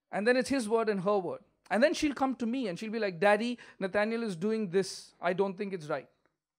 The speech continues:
And if it's, if it, if she's correct in her reporting, then I will send her back with a message saying, "Tell him Daddy says stop it." Now she steps into the room with authority. It's not her authority.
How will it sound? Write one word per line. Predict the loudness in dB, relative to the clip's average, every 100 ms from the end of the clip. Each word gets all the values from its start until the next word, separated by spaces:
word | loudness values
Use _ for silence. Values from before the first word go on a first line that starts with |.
| _ _ _ -2
And | 0
if | 0
it's, | -2 -8 -14 -18 _ _ _ -18
if | -14 -12
it, | -10
if | -10
she's | -10 -10 -8
correct | 2 2 2 -2 -8
in | -4
her | -2 -2
reporting, | 0 2 2 0 -14 -20 -18 -8
then | -2
I | 0 0
will | -2
send | -2 2
her | 4
back | 2 0
with | -4
a |
message | -4 -4 -6
saying, | -4 -4 -4 2
"Tell | 4
him | 6 4 2 -4 -8 2
Daddy | 4 4 -2
says | -4 -4
stop | -8 0 0 0
it." | -4 _ _ _ _ _ _ _ _ _ _ -20 -14
Now | -2 4 4 4
she | -4 -6
steps | 0 0 0
into | -6 -4
the | -2 0
room | 0 -2
with | -2 -2
authority. | -2 -2 -2 -8 -18 _ _ _ _
It's | -2 0 2
not | 4 8
her | 8 8
authority. | 4 0 0 -6 -10